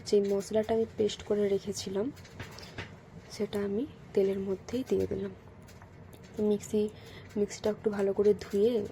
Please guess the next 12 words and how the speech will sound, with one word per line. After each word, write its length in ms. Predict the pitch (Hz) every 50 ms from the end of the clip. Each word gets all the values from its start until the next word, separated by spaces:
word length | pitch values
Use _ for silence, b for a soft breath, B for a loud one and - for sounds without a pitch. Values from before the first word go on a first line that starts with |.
| - - 202
ও 40 | 196 190 190 202 - - 196
জলটা 280 | 196 190 185 185 - 214 214
ওর 100 | 202 196 190
মধ্যে 240 | 190 190 190 - 220 202 -
দিয়ে 140 | 185 190 -
দিলাম। 200 | - - - - - B B B B B B B - -
তো 60 | 226 214 202
ভালোভাবে 380 | 196 208 196 202 214 202 196 208 208
একটু 120 | 202 - 220 208
নাড়াচাড়া 400 | 202 196 202 196 - 202 202 196 196
করে 140 | - 202 196 202
নিলাম 200 | 196 202 202 208